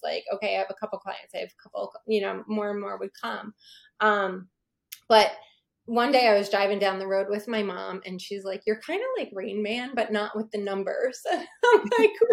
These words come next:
"What are you talking about?" <laughs> And she's like, "Your, your brain is always going with, like, marketing stuff."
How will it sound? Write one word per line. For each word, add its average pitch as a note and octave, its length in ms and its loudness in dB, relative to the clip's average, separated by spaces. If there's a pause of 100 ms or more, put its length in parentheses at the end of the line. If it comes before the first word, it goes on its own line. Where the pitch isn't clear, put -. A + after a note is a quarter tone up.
(840)
"What F#4+ 140 4
are - 40 2 (140)
you F4 140 -4
talking E4+ 200 2 (120)
about?" - 600 -2 (760)
<laughs> G#4+ 1700 2 (500)
And C4 460 8 (400)
she's F4+ 180 8
like, F4 320 6 (100)
"Your, D#4 540 2
your C4 300 2
brain G4+ 400 4
is A#3+ 260 2
always C4 520 0
going B3 580 2
with, A3+ 220 0
like, G#3 320 2 (280)
marketing G#3+ 600 0
stuff." - 760 -14